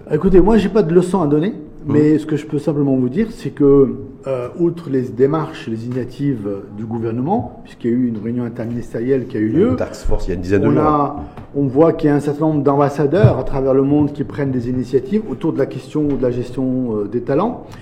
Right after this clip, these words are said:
Speaker 1: Mais là, ce sur quoi je voudrais insister, moi, personnellement, c'est le rôle de la société civile.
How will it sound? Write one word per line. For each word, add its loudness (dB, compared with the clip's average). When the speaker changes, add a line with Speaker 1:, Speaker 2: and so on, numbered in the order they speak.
Speaker 1:
Mais 2
là, 8
ce -2
sur -4
quoi 6
je 2
voudrais -2
insister, 0
moi, -2
personnellement, -4
c'est -4
le 4
rôle 0
de 0
la 0
société -8
civile. -8